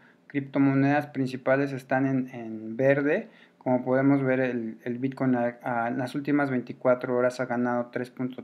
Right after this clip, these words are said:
treinta y dos por ciento, el Ethereum uno punto noventa y cuatro, Ripple uno punto cero seis, Bitcoin Cash cero punto noventa y ocho y Litecoin tres punto ochenta y cuatro por ciento. Podemos ver que la capitalización del mercado es de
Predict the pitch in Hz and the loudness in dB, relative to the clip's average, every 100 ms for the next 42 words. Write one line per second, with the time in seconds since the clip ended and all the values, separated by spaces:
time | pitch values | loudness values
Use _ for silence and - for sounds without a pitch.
0 | - 120 113 113 110 120 - 117 120 156 | -8 -6 -4 -4 -4 -6 -10 -12 -8 -2
1 | 156 143 160 139 127 139 135 127 127 123 | -2 0 0 0 0 0 2 4 2 0
2 | - 123 120 117 113 113 117 - 127 127 | -4 -6 -6 -8 -8 -8 -8 -2 0 0
3 | 147 143 139 - - _ 143 151 143 160 | -2 -4 -8 -20 -20 _ -4 -2 -2 -2
4 | 170 160 147 147 139 131 - 120 120 156 | 0 0 0 0 -2 -4 -2 -4 -2 0
5 | 170 180 143 139 - 135 131 127 127 - | 0 -2 -4 -6 -2 -2 2 0 0 -4
6 | 127 127 131 127 123 113 113 117 135 143 | -4 -4 -4 -4 -6 -6 -6 -4 -4 -4
7 | 175 180 - - - _ 170 196 196 - | -4 -4 -8 -20 -20 _ -2 -2 -4 0
8 | 147 147 147 - 151 139 139 143 139 - | 6 6 4 0 -2 2 2 2 -2 -2
9 | 143 139 143 139 - - 131 - 120 117 | 0 2 2 0 -4 -10 -8 -6 -4 -4
10 | 117 - 127 135 135 - 113 110 127 120 | -2 0 0 -2 -6 -6 -8 -8 -4 -4
11 | 113 113 - 139 143 147 143 139 151 135 | -6 -8 -2 2 2 2 2 2 2 2
12 | 131 - 127 131 123 123 127 - 139 139 | 2 -4 -4 -4 -2 -4 -6 0 4 4
13 | 131 127 131 127 131 127 120 | 2 2 2 2 0 -2 -4